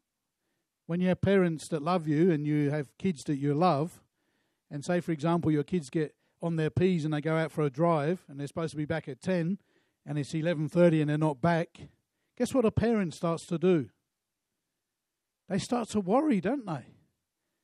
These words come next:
And it's like, have they had a car accident? Has something ha-, and that we just think of all of the worst possible scenarios. Some people live their life like that.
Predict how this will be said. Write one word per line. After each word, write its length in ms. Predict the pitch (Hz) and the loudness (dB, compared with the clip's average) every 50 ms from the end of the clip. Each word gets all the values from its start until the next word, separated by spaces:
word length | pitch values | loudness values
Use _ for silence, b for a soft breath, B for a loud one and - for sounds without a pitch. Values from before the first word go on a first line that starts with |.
| _ _ _ _ | _ _ _ _
And 140 | - 175 180 | -8 -6 -6
it's 160 | 180 - - | -6 -4 -2
like, 200 | 202 190 185 175 _ - | 0 0 0 -2 _ -6
have 160 | - 180 170 | -6 -4 -2
they 120 | 151 185 175 | 0 0 0
had 140 | 190 190 | 0 0
a 60 | 185 175 | -2 -2
car 300 | - 196 233 277 240 190 | -2 -2 -2 0 -2 -2
accident? 400 | 160 - - 151 131 143 135 139 | -4 -6 -10 -12 -10 -10 -8 -8
Has 100 | 147 - | -6 -4
something 280 | 196 196 185 196 185 | -4 -4 -2 -4 -4
ha-, 180 | 185 202 180 - - _ | -6 -8 -10 -12 -16 _
and 160 | - 156 165 | -10 -8 -8
that 100 | 180 - - | -8 -8 -4
we 140 | 165 180 190 | -2 -2 -2
just 240 | 165 202 190 - - | 0 -2 -4 -4 -2
think 240 | - 233 262 254 214 | -2 0 0 0 0
of 120 | 160 143 | 2 2
all 140 | 160 170 170 | 4 4 4
of 80 | 165 | 4
the 80 | 151 160 | 2 2
worst 360 | 151 175 185 196 180 - - | 4 4 4 4 4 2 -2
possible 400 | - 208 196 - 202 175 196 196 | -4 -6 -4 -2 0 2 2 2
scenarios. 800 | 147 190 190 202 226 269 277 247 185 147 120 110 - - - - _ _ _ _ _ _ _ _ _ _ _ _ _ _ _ _ _ _ _ _ _ _ _ _ _ _ _ _ _ _ _ _ _ _ _ _ _ _ _ _ _ _ _ _ _ _ _ _ _ _ _ _ _ - | 2 0 -4 -6 -4 -4 -4 -6 -6 -8 -10 -14 -18 -20 -20 -20 _ _ _ _ _ _ _ _ _ _ _ _ _ _ _ _ _ _ _ _ _ _ _ _ _ _ _ _ _ _ _ _ _ _ _ _ _ _ _ _ _ _ _ _ _ _ _ _ _ _ _ _ _ -18
Some 280 | - - 208 233 254 | -10 -8 -6 -4 -4
people 320 | 226 - 254 233 214 220 208 | -2 -2 -2 0 2 2 2
live 160 | 208 208 202 | 2 2 2
their 160 | - 202 185 175 | 0 0 0 0
life 460 | 175 170 170 185 208 208 170 - - | -2 -2 -2 -2 -2 -2 -4 -6 -8
like 240 | 180 165 147 - _ | -8 -8 -8 -8 _
that. 200 | - 131 113 - | -10 -12 -12 -12